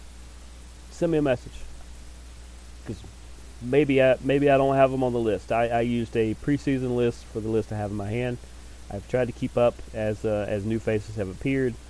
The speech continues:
But hey, I wanna mention everybody because everybody deserves to be mentioned. Uh, but let's talk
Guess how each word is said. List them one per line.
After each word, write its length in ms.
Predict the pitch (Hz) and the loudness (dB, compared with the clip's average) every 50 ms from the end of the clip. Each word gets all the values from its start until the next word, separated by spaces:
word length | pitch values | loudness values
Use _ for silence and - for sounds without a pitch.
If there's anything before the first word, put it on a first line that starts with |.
| - - - - - | -16 -16 -16 -16 -12
But 100 | - 135 | -2 2
hey, 180 | 143 151 139 120 - - - - - - | 2 2 2 0 -2 -10 -16 -6 2 4
I 40 | |
wanna 180 | 143 180 196 180 | 6 6 6 6
mention 260 | 170 180 - - 143 | 4 4 2 2 2
everybody 420 | 147 147 143 139 110 - 92 - - - - - - - - | 2 2 2 2 2 0 0 -2 -2 -8 -14 -16 -14 -12 -10
because 240 | - - 139 123 | -4 -2 0 4
everybody 320 | 123 131 139 139 135 143 135 | 4 4 6 6 6 6 4
deserves 320 | 123 120 117 123 123 113 | 4 2 2 2 2 2
to 60 | - | 2
be 100 | - 113 | 0 0
mentioned. 280 | 107 107 98 - - - - - - - - - - - - - - - - - - - - - - - - - - - - - - - - - - - - - - - - - - - - - - | 2 2 0 -2 -4 -8 -14 -14 -14 -14 -16 -16 -16 -16 -16 -16 -16 -16 -16 -16 -16 -16 -16 -16 -16 -16 -16 -16 -16 -14 -14 -14 -14 -14 -16 -16 -16 -16 -16 -16 -16 -14 -14 -14 -14 -14 -14 -12 -2
Uh, 220 | - - 131 135 131 | 4 6 8 8 8
but 80 | 127 | 10
let's 160 | 151 190 190 | 8 8 6
talk 480 | - - - 202 185 170 165 - - - | 6 2 6 10 10 10 10 8 4 -2